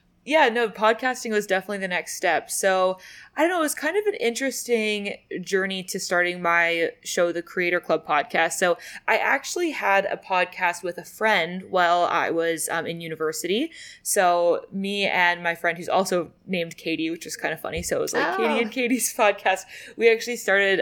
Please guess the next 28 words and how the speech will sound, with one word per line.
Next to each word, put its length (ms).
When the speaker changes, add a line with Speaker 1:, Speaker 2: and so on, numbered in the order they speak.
Speaker 1:
um, 320
just 160
a 60
little 340
local 380
show 260
that 100
was 120
called 260
Bossy 340
Women, 440
where 180
we 140
Speaker 2:
Mm. 60
Speaker 1:
interviewed 840
local 380
female 400
entrepreneurs 800
about 480
Speaker 2:
Wow. 340
Speaker 1:
their 420
story, 460
like, 200
how 160
they 100
got 200
started. 380
So, 220